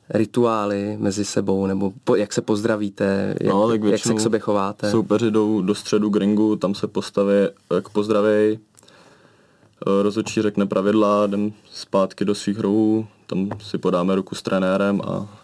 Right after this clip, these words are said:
Speaker 2: jde se zápasit.
Speaker 1: Když rozhodčí řeknou pravidla, chápu to tak, že je nevíte?
Speaker 2: Víme, ale většinou jako tak zopakujou prostě, co se smí, co se nesmí, tak jako v rychlosti řeknou, rozumíme, jestli máme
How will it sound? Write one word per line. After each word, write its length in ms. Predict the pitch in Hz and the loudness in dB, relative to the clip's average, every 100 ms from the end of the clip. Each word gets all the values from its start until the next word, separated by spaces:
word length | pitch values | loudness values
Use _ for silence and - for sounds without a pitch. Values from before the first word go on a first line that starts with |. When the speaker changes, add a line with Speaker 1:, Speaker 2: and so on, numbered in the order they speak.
| - | -10
Speaker 2:
jde 80 | - | -10
se 120 | - 104 | -8 -8
zápasit. 480 | 92 104 - 107 - - | -8 -10 -12 -14 -16 -8
Speaker 1:
Když 300 | 110 107 117 | -6 -2 0
rozhodčí 540 | 107 101 113 - 123 | 0 0 -2 -2 0
řeknou 300 | 113 113 117 | 0 0 0
pravidla, 400 | 117 110 117 123 127 117 113 - | 0 -2 0 0 0 -4 -8 -8
chápu 320 | 113 117 110 | -4 -4 -4
to 140 | 120 127 | -2 0
tak, 140 | 123 | -2
že 160 | 113 110 | 0 2
je 160 | 123 117 | 2 2
nevíte? 500 | 98 104 147 175 214 - - - - _ _ - - - _ - | 2 0 0 -2 -2 -10 -20 -20 -20 _ _ -18 -18 -20 _ 0
Speaker 2:
Víme, 340 | 110 113 117 | 4 4 4
ale 180 | 110 107 | 2 2
většinou 300 | 101 98 110 | 0 0 0
jako 220 | 101 104 | 0 2
tak 140 | 95 95 - | 0 0 0
zopakujou 640 | 107 - 98 95 98 95 | -2 0 -2 0 2 2
prostě, 300 | 87 - 90 | 0 -2 -4
co 140 | - | -4
se 140 | 92 92 | -4 -6
smí, 300 | - 87 92 | -2 -2 -2
co 120 | - | -4
se 160 | - 82 | -6 -6
nesmí, 340 | 82 90 90 | -4 -2 0
tak 140 | 85 - | 0 -4
jako 180 | - 90 | -6 -4
v 60 | 85 | -2
rychlosti 680 | - 87 85 - 90 92 | -4 -2 -4 -2 0 2
řeknou, 360 | 87 92 87 90 | 0 -2 -2 -2
rozumíme, 480 | 95 95 95 95 92 92 95 - | -2 0 0 0 0 -2 -6 -10
jestli 220 | - - 101 | -10 0 2
máme 220 | 90 | 2